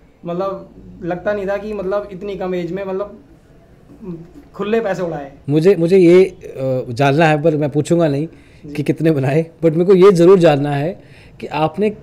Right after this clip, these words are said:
Speaker 2: घर वालों की हेल्प से या खुद से भी कितने पैसे से शुरू किया shorting भी?
Speaker 1: सर, मैंने फ़ाइव लाख father से लिए थे, ये बोल के कि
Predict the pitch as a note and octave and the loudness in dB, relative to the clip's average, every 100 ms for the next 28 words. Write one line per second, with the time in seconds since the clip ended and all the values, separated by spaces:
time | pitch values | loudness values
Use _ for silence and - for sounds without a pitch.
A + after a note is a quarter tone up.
0 | - - B2+ C3+ D#3 E3 D#3 C3+ C3 - | -18 -8 -4 0 2 2 0 -4 -4 -2
1 | D#3 D#3+ D#3+ D#3+ - E3 D3+ G#3 - - | -2 0 0 -2 0 0 0 -2 -10 -20
2 | - - - F3 - A#3+ A#3 F#3+ F#3 A3 | -20 -20 -4 -4 2 0 2 0 0 0
3 | G#3+ F#3 E3+ D3 A#2 F#2 - _ - C3+ | 0 2 0 0 -8 -10 -18 _ -6 -4
4 | B2+ B2+ F2+ - - - G#3 F#3+ F3 F#3 | -4 -6 -10 -18 -16 -8 -8 -6 -6 -6
5 | G3+ G#3+ A3 A3+ - _ - _ _ F3 | -8 -10 -12 -14 -20 _ -20 _ _ -6
6 | F#3 F#3 F3 E3+ - _ - - - D#3+ | -4 -4 -6 -10 -20 _ -20 -18 -10 -6
7 | E3 E3+ D#3+ D3 D3+ G3+ A#3+ - D#3 E3+ | -6 -6 -8 -10 -10 -12 -12 -18 -10 -8
8 | F#3 E3+ D#3+ D#3+ F3 G#3 - F3+ | -6 -6 -6 -6 -8 -10 -10 -12